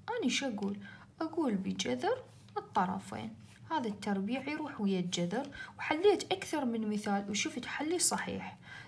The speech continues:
اثنين، اثنين إكس زائد خمسة يساوي صفر. نضع الأرقام في طرف والمتغيرات في طرف آخر. اثنين إكس إشارتها موجبة،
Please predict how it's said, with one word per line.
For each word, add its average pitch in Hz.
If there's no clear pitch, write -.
اثنين، 196
اثنين 185
إكس -
زائد 202
خمسة 226
يساوي 240
صفر. 196
نضع 294
الأرقام 208
في 190
طرف 285
والمتغيرات 196
في 190
طرف 208
آخر. 170
اثنين 302
إكس -
إشارتها 185
موجبة، 202